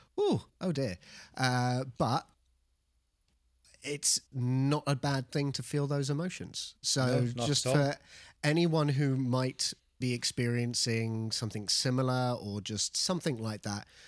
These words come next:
Speaker 1: just the way I've been doing it, not saying this works for everyone because we all grieve in our different ways,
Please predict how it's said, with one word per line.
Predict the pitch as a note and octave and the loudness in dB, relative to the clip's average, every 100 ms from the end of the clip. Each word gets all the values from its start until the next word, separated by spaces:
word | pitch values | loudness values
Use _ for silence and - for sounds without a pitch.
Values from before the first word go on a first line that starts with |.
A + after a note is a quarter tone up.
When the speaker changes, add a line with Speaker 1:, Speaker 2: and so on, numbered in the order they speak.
| - - _ | -20 -20 _
Speaker 1:
just | - D#3 D3+ - C3 | -2 0 0 -2 -4
the | |
way | A#2+ D3+ D3+ | 0 2 4
I've | D3+ D3+ | 2 2
been | D#3 D3+ | 0 2
doing | D3+ D3+ | 2 2
it, | E3 D#3+ | 0 -2
not | A#2+ A#2 | -4 -2
saying | - A#2+ | -2 0
this | A#2+ - | -2 -2
works | B2 - | -4 -4
for | C3+ | -2
everyone | C3+ D3 D#3+ | 0 0 -2
because | C#3 B2 | -4 -4
we | A2+ D3+ | -2 -2
all | |
grieve | D#3 B2 B2 A#2+ | -2 -2 -2 -2
in | A#2 | -2
our | G#2+ | -6
different | G2+ G#2+ G#2 F#2 | -8 -10 -12 -10
ways, | G2 G2+ | -10 -8